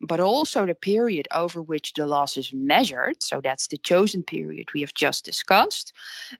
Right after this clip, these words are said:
uh, it always has to be the same for all the legal entities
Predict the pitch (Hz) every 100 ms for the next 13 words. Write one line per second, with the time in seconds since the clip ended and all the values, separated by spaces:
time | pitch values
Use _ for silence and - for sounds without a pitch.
0 | - 160 156 151 151 147 - 156 - -
1 | - 247 302 285 262 - 185 202 - 196
2 | 151 147 131 - 180 185 226 269 277 160
3 | 151 - _ - 240 277 220 190 170 147
4 | - 170 190 - - 165 165 -